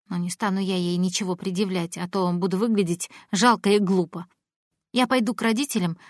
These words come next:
и попрошу их на выходных поехать на озеро. Сделаю там кучу красивых фотографий. Места там куда красивее местной речки. Пускай она обзавидуется. Да, именно так и сделаю. Двадцать второе ноль шестого две тысячи четырнадцатого.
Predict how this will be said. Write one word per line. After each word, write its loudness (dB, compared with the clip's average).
и 2
попрошу 0
их -4
на -2
выходных -2
поехать -2
на -4
озеро. -8
Сделаю 6
там 2
кучу -2
красивых -4
фотографий. 0
Места 4
там 2
куда 2
красивее 0
местной 2
речки. -2
Пускай 4
она 6
обзавидуется. -2
Да, 4
именно 6
так 4
и 2
сделаю. -4
Двадцать 0
второе 0
ноль 2
шестого -2
две -2
тысячи -4
четырнадцатого. -6